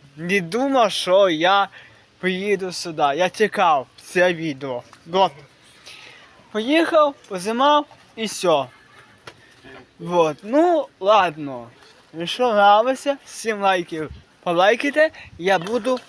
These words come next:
дуже радий. І дякую, що я там сказав. Ви мені полайкали відео. Дуже дякую, дівчата і хлопці.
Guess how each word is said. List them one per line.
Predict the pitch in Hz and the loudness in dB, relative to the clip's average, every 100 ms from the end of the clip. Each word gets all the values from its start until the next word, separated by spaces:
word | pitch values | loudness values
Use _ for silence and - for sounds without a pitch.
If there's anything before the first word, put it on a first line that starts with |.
| - | -18
дуже | 151 185 185 160 143 139 | -4 0 0 -2 -4 0
радий. | 170 240 226 269 277 - - - _ _ - | 4 4 2 0 0 -2 -18 -20 _ _ -6
І | 208 202 - _ - | -4 -4 -8 _ -10
дякую, | 160 240 262 254 240 220 202 | 0 2 2 0 -4 0 -2
що | - 202 | 0 -2
я | |
там | 185 175 160 | 0 0 -2
сказав. | - 147 135 175 233 277 _ - - - | -6 -4 0 2 2 0 _ -20 -20 -8
Ви | 165 214 247 | 0 0 0
мені | 170 160 190 - - | -2 -6 -10 -12 -4
полайкали | 190 185 170 - 143 127 - - - - | 2 2 2 -2 -8 -8 -10 -18 -20 -14
відео. | 160 175 147 143 123 - - - - - | -6 -4 -4 -6 -10 -16 -20 -20 -20 -8
Дуже | 180 269 262 233 240 220 - | -2 0 0 2 0 -2 -12
дякую, | 147 170 151 - 135 127 | -2 2 2 -2 -16 -14
дівчата | 139 139 175 220 262 - 247 226 | -16 -4 2 2 2 2 2 2
і | 208 190 175 | -2 -8 -12
хлопці. | 180 - 160 151 139 - 135 131 | -12 -8 -2 -2 -2 -10 -16 -16